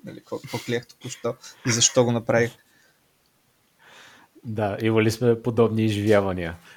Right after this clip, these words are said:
Speaker 2: А какви други такива любими, как да кажем, комикси, по-специфични или артисти,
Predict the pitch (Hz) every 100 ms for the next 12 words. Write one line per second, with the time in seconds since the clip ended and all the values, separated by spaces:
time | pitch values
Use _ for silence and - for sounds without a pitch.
0 | - 120 117 107 107 123 127 147 160 165
1 | - 151 151 135 113 123 127 123 123 113
2 | _ - _ 120 110 107 95 80 - 120
3 | 120 - 123 123 117 113 - - 120 -
4 | 117 - - 107 - 113 104 101 95 85
5 | - 113 - 110 104